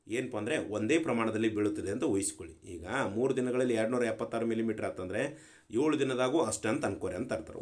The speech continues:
ಒಂದೇ ಪ್ರಮಾಣ ಅಂತ ಹಿಡ್ಕೋರಿ. ಅದನ್ನ ಸೆಂಟಿಮೀಟರ್ದೊಳಗೆ ಹೇಳ್ಬೇಕು. ಓಕೆ? ಹಾಗಾದ್ರೆ ಯಾವ ರೀತಿ ಮಾಡಿದವು ಅನ್ನೋದು ಇಲ್ಲಿ ನೋಡ್ಕೋಣ, ಮೂರನೇ ಪ್ರಶ್ನೆಗೆ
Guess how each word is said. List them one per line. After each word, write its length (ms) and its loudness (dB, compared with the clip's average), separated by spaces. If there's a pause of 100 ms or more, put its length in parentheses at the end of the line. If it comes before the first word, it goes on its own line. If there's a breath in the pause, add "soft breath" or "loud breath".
ಒಂದೇ 240 6
ಪ್ರಮಾಣ 300 0
ಅಂತ 160 -2
ಹಿಡ್ಕೋರಿ. 300 -10 (560)
ಅದನ್ನ 260 -2
ಸೆಂಟಿಮೀಟರ್ದೊಳಗೆ 720 -2
ಹೇಳ್ಬೇಕು. 340 -10 (300)
ಓಕೆ? 220 0 (460 soft breath)
ಹಾಗಾದ್ರೆ 260 0 (180)
ಯಾವ 180 8
ರೀತಿ 220 2
ಮಾಡಿದವು 260 2
ಅನ್ನೋದು 220 0 (180)
ಇಲ್ಲಿ 200 2
ನೋಡ್ಕೋಣ, 300 0 (220)
ಮೂರನೇ 280 0
ಪ್ರಶ್ನೆಗೆ 280 -2